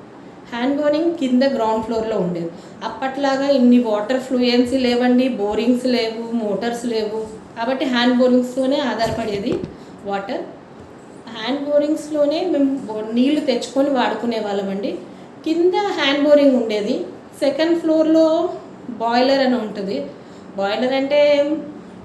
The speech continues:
ఈ వీడియో చూస్తున్న కొందరికే తెలుసు అనుకుంటా అండి. ఇప్పుడంటే హీటర్స్, గీజర్స్ అనేటివి చాలా వచ్చాయి. బాయిలర్స్ అనేటివి ఎవరికీ తెలీదు. కానీ అందులో నీళ్లు వేడి చేసుకొని స్నానం చేసినంత హెల్దీ ఎందులో లేదని మా తాతయ్య గారు ప్రతిసారి అనేవాళ్ళు.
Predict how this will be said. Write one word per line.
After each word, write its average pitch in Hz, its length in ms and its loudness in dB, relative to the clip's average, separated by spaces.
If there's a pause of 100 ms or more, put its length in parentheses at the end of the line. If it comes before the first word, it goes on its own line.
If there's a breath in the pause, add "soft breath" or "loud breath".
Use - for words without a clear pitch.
(120)
ఈ 277 160 2
వీడియో 285 400 0
చూస్తున్న 294 320 -2
కొందరికే 247 460 2
తెలుసు 262 320 2
అనుకుంటా 240 360 2
అండి. 240 200 2
ఇప్పుడంటే 247 520 -2
హీటర్స్, 247 600 -2
గీజర్స్ 226 560 -6
అనేటివి 233 520 -6
చాలా 190 360 -6
వచ్చాయి. 202 480 -4
బాయిలర్స్ 214 540 -2
అనేటివి 240 360 -6
ఎవరికీ 196 380 -4
తెలీదు. 196 560 -4 (360 loud breath)
కానీ 294 260 -4 (380 loud breath)
అందులో 311 360 2
నీళ్లు 302 400 4
వేడి 320 220 4
చేసుకొని 302 640 2
స్నానం 277 520 2
చేసినంత 254 600 2
హెల్దీ 240 420 -2
ఎందులో 269 500 2
లేదని 247 340 -2
మా 254 100 -2
తాతయ్య 240 460 -4
గారు 233 160 -6
ప్రతిసారి 240 720 0
అనేవాళ్ళు. 214 580 0